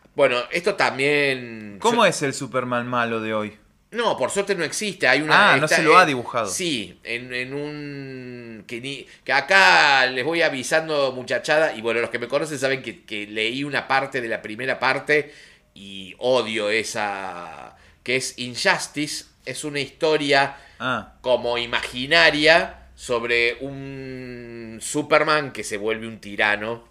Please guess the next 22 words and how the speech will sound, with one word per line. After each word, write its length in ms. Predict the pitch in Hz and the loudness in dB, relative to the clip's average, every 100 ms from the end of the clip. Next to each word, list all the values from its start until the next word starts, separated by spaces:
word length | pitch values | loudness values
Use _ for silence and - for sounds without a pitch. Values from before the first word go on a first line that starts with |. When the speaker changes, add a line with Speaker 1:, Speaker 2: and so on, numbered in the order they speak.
| _ _ _ _ _ - - - | _ _ _ _ _ -20 -20 -12
Speaker 1:
eh, 640 | 85 90 85 85 82 76 73 | -10 -8 -8 -10 -12 -14 -18
muy 340 | 87 101 117 | -18 -10 -8
malvado 800 | 110 104 101 104 104 107 104 92 | -2 -2 0 0 0 0 0 -4
y, 300 | 85 71 50 - - | -10 -18 -20 -20 -14
y 120 | 104 | -10
muchos 380 | 107 120 127 - | -8 -6 -6 -8
son 220 | 110 107 | -10 -8
como 300 | 107 101 95 | -8 -8 -8
que, 220 | 92 87 | -12 -12
que 240 | 95 90 | -12 -10
adhieren 480 | 90 92 113 117 107 | -8 -6 -2 -2 -2
a 40 | 101 | -4
ese 160 | 104 | -10
Superman. 600 | 92 101 101 104 123 143 - | -12 -10 -6 -4 -4 -8 -10
Speaker 2:
Mirá. 420 | 123 120 107 - - | -8 -6 -6 -10 -8
Speaker 1:
Como 200 | 160 170 | -2 2
también 300 | 180 247 294 | 4 2 -2
le 80 | 240 | -4
tienen 300 | 226 247 226 | -4 -4 -2
una 180 | 220 | -2
culpo-, 360 | - 156 147 - | -4 -6 -8 -8
culpogen-, 720 | 135 139 - 135 - 131 127 | -10 -10 -6 -6 -4 -6 -6